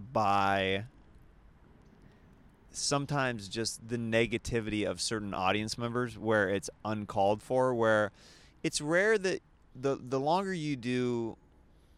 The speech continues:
stand up, the, the more rare it becomes where you have a true bomb. Like, what I consider a bomb is, like,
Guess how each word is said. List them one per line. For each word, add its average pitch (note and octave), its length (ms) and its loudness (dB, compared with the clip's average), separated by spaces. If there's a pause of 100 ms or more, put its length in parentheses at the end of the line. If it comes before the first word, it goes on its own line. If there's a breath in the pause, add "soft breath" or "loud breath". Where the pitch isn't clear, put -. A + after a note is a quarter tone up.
(120)
stand A#2 440 -2
up, G#2+ 200 2
the, G2+ 360 -2
the G#2+ 120 -4
more A2+ 320 2
rare G#2+ 200 4
it F#2+ 60 -6
becomes G#2+ 320 -8
where G#2 120 -4
you G2 180 -6
have G2+ 220 0
a F#2 60 -4
true G#2+ 440 -6 (180)
bomb. G2+ 640 0
Like, A#2 200 0
what D3 120 4
I F#3 100 6
consider D3 420 -2
a G#2 40 2
bomb F2+ 720 0 (360)
is, G2+ 200 -4
like, F2 480 -4